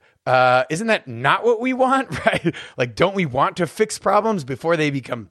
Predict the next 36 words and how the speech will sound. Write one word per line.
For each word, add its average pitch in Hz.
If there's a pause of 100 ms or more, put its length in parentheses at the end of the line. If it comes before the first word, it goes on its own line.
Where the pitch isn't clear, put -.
(120)
big 156
problems, 185
before 127
we 147
go 139 (360)
overseas 160
into 160
a, 135 (400)
a 123
area 147
of 143
operations 147
and 135
end 143
up 147
smoking 147
some 135
kid 139
and 123
then 123
covering 143
it 131
up? 160
Because, 123 (260)
you 151
know, 135
like, 175
uh, 147
we 143
can 220
fix -
these 160
problems 147
probably 143
in 117
training 139